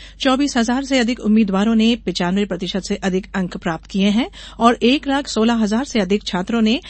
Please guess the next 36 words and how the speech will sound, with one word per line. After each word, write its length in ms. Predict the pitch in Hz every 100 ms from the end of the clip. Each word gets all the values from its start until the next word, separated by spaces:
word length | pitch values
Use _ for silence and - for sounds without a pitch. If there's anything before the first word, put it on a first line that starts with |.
| - -
नब्बे 280 | 220 233 302
प्रतिशत 360 | 240 202 202 196
से 100 | 202
अधिक 280 | 185 180 -
अंक 180 | 185 165
प्राप्त 300 | - 180 -
किए 240 | - 202
हैं। 240 | 175 196 - - - 226
लड़कियों 360 | 220 226 240
का 140 | 226 220
उत्तीर्ण 400 | 208 233 220 220
प्रतिशत 420 | 202 202 220 214
लड़कों 320 | 208 180 180
की 120 | 170 175
तुलना 300 | 202 208 202
में 240 | 208 247 - -
छह 120 | - 226
दशमलव 540 | 254 233 226 226 226
चार 300 | 226 196 175
शून्य 280 | 180 175 175
प्रतिशत 480 | - 175 175 180 202 202
अधिक 240 | 175 165
है। 240 | 196 175 - - - -
कक्षा 280 | 269 269 285
बारहवीं 360 | 233 196 226 285
के 120 | 277
परिणाम 380 | 240 240 240 247
के 100 | 254
लिए 220 | 240 247
कोई 220 | 220 196
मेरिट 420 | 175 175 175 -
सूची 360 | 226 208 196 190
घोषित 380 | 180 165 170 185
नहीं 180 | 196
की 160 | 233 180
जाएगी। 400 | 175 180 170